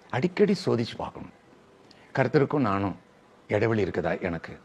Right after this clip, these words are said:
நான் கர்த்தரோட நெருங்கி தான் இருக்கேனா? கர்த்தர் எனக்குள்ள இருக்கிறாரா? முதல்ல அந்த பரிசோதனை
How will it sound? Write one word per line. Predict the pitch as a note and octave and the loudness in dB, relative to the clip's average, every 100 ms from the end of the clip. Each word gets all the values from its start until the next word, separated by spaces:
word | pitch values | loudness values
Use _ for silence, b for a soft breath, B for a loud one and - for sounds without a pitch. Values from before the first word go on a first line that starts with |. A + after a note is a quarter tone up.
| - b b b b | -20 b b b b
நான் | A#2 | -2
கர்த்தரோட | C3+ B2+ C#3 C#3 | 0 0 2 2
நெருங்கி | G#2+ G#2+ A2+ | 0 0 0
தான் | G#2+ | -2
இருக்கேனா? | - F#2 D#2+ - - | -2 -6 -10 -12 -8
கர்த்தர் | D3+ - - E3 B3 | -6 0 4 4 4
எனக்குள்ள | A#2 E3+ F3+ G3+ F#3 | 2 2 4 6 6
இருக்கிறாரா? | C3+ F#2 E2 - - - - - - - - - | 6 0 -2 -4 -8 -18 -20 -20 -20 -20 -20 -4
முதல்ல | B2 D3+ F3 | 2 6 8
அந்த | E3 A#2+ | 8 4
பரிசோதனை | A2 G2+ A#2 G#2 G2+ | 0 -2 -4 -4 -6